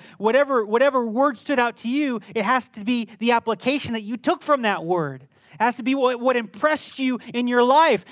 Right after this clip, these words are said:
and how it still affects you and how you could still or you can share with somebody about that if it gets brought up. Or you bring it up and say, "Hey, man, we just finished studying through the book of Ecclesiastes at church.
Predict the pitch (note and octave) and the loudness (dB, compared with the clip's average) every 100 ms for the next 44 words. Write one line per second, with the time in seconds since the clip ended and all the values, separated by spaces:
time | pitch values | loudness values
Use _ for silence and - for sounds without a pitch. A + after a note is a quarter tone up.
0 | A3 G#3+ A#3 A3 B3+ A3+ A3 D#4 - - | -4 -2 -2 -2 0 0 2 -2 -2 -6
1 | B3+ F3+ - G#3 A#3+ A#3+ C4+ - E4+ G4 | -8 -8 -8 -2 -2 0 -4 -2 2 2
2 | - - - C4+ F#3+ - - A#3+ C4 C#4 | 0 -8 2 2 2 -2 0 2 2 -2
3 | - F4 F#4 - C#4+ B3+ A3+ - A#3+ G#3 | 0 2 2 0 2 2 2 0 -2 0
4 | F#3+ E3+ C#3 _ F3+ F#3+ E3+ D#3+ F3 B2+ | 0 0 -4 _ -2 0 -2 -4 -6 -8
5 | A#2+ _ _ _ _ _ _ _ _ - | -12 _ _ _ _ _ _ _ _ -8
6 | F#3 F3+ F3+ F3 D3 E3+ D3 C#3+ C3+ - | -6 -4 -6 -8 -6 -6 -6 -8 -12 -16
7 | _ _ _ _ _ _ _ _ _ _ | _ _ _ _ _ _ _ _ _ _
8 | _ _ _ _ - F#3 F3+ E3 F3 B3+ | _ _ _ _ -12 -8 -8 -6 -6 -6
9 | G3 D3 C#3 C3 B2+ - _ _ _ _ | -6 -8 -10 -14 -20 -20 _ _ _ _
10 | _ _ _ _ - D3 E3+ G#3+ A3 A#3 | _ _ _ _ -16 -12 -8 -8 -8 -8
11 | A#3+ C#4+ F4+ - E4 D4+ - A#3 A#3 A#3+ | -6 -6 -8 -6 -8 -8 -12 -10 -8 -8
12 | - - F3 F#3 G3 F#3+ E3+ F3 E3+ F3 | -10 -14 -12 -10 -10 -10 -10 -8 -8 -12
13 | - - D3 F3+ F#3 G3+ D#3+ - - F3 | -16 -10 -8 -4 -4 -4 -6 -8 -10 -10
14 | D3+ D#3 D3+ C#3+ D3 C#3+ - | -6 -4 -4 -6 -8 -12 -12